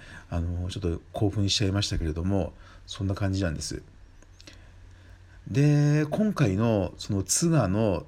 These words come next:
タイマッサージ店、タバンさんの動画、ちょっといつもよりも文字の入れ方をね、多くしたんですよ。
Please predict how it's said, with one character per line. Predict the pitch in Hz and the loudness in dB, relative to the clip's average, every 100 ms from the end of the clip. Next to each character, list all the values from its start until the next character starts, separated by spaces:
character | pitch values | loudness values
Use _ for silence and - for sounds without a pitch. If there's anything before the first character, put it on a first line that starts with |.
| - | -6
タ | 113 | -2
イ | 110 | 0
マ | 110 | 0
ッ | |
サ | 107 - | 0 0
ー | 107 | 0
ジ | 101 | 0
店、 | - 92 85 73 - - - - - | 0 0 0 -6 -12 -20 -20 -20 -4
タ | 151 | 2
バ | 156 120 | 4 2
ン | 95 | 0
さ | - | -2
ん | 85 | -4
の | 85 | -4
動 | 85 95 90 | -2 0 2
画、 | 90 85 - - - - | 0 0 -2 -8 -20 -14
ち | - | -4
ょ | 208 | -4
っ | - - | -4 2
と | 131 | 2
い | 160 | 2
つ | - | 2
も | 143 107 | 2 2
よ | |
り | 90 | 0
も | 92 117 104 80 - - - - - | 0 2 2 -2 -8 -20 -20 -20 2
文 | 135 | 4
字 | 156 135 | 4 2
の | 87 85 - - - - - - - - - | -2 -4 -10 -20 -20 -20 -20 -20 -20 -14 -2
入 | 113 | 0
れ | 113 | 0
方 | 107 117 | 0 0
を | 82 | 0
ね、 | 87 104 - | 0 -2 0
多 | 143 | 0
く | 147 110 | 2 0
し | |
た | - | 0
ん | 98 | 0
で | 78 | 0
す | 82 | -2
よ。 | 65 | -2